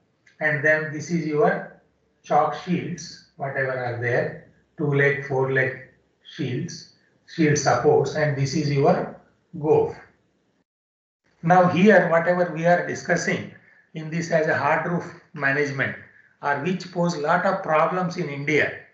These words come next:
uh, and, uh, especially in those mines,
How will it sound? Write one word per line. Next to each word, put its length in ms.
uh, 280
and, 320
uh, 140
especially 560
in 140
those 240
mines, 460